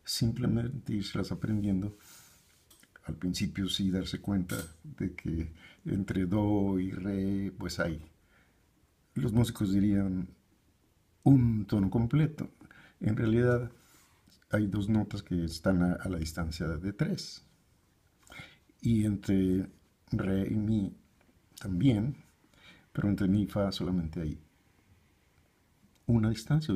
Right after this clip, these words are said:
es decir, el sonido siguiente. Igual que entre el si y el do, que los músicos decimos medio tono.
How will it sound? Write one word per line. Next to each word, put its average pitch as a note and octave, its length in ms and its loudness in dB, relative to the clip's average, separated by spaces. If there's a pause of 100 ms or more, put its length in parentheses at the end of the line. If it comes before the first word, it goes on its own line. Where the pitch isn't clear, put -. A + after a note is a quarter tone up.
(140)
es - 160 -10
decir, E2+ 240 -4
el D#2 160 -4 (680)
sonido G2 320 -4
siguiente. B2 520 -4 (680)
Igual B2 260 4
que - 80 -4
entre G#2 300 -2
el - 280 -6
si F2+ 200 0
y F#2+ 80 4
el A2 120 0
do, C#3 220 0 (720)
que E3 220 6
los A#2 100 2
músicos G#2+ 480 -4 (320)
decimos G2 600 -4 (320)
medio F2 440 -4
tono. C3+ 260 0